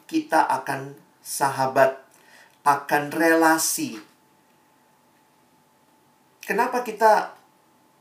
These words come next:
mengalami ini? Manusia itu makhluk sosial, itu kalimat Alkitab, bukan kalimat sosiologi. Allah berkata di Kejadian dua delapan belas, "Tidak baik kalau manusia itu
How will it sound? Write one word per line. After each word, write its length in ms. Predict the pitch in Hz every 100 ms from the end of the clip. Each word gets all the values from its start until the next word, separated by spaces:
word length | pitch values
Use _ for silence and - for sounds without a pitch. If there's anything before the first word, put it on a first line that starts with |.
| _ _ _ _ _ _ _ _ 165
mengalami 640 | 180 175 165 165 170 190
ini? 220 | 190 120 110
Manusia 480 | - 185 202 196 196
itu 120 | - 240
makhluk 320 | 190 185 170
sosial, 560 | - 160 196 156 120
itu 160 | 151 156
kalimat 480 | - 156 156 147 -
Alkitab, 560 | 135 135 - 127 123
bukan 240 | 131 143 143
kalimat 400 | 135 135 131 131
sosiologi. 720 | 131 123 127 135 135 113 - _ _ _ _ _ _ _ _ _ -
Allah 320 | 143 147 165
berkata 480 | 139 147 - 175 190
di 460 | 165 139 135 135 -
Kejadian 560 | 139 135 131 135 135
dua 240 | 135 139 135
delapan 320 | 127 131 131
belas, 240 | 151 -
"Tidak 400 | - 262 240 -
baik 400 | 147 170 262 311
kalau 240 | 156 151 147
manusia 340 | 143 139 139
itu 400 | 131 135 277 -